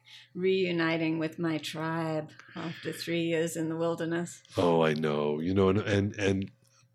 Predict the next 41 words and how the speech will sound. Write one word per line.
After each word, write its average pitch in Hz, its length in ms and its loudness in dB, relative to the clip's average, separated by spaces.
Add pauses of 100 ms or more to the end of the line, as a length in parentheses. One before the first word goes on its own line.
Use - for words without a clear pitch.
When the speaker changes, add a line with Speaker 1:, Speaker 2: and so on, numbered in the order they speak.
(220)
Speaker 2:
as 101 120 4
I 98 80 6
said 85 240 2
last 78 280 0
night, 85 220 0
this - 180 0
is - 100 0
our 82 100 4
fortieth 80 680 -4
year. 80 380 0 (540)
And 98 80 2
I 95 40 6
remember 101 400 6
so 92 240 2
vividly 87 640 4
all 82 160 4
the 82 100 0
times 80 400 -4
that 87 140 -6
you 85 120 -4
and 80 140 -6
Tony 80 260 -6
would 73 160 -8
come 78 220 -10
down, 76 560 -6 (500)
uh, 87 220 0
either 95 220 2
for - 160 -6
the 80 80 -2
bookstore 80 760 0
or 80 60 0
the 73 100 -4
book 80 220 -4
fair. 80 560 0 (400)
Could 117 120 -10
you 135 60 -6
talk - 220 -2
a 180 40 4
little 151 220 4
bit 143 140 6
about 120 400 6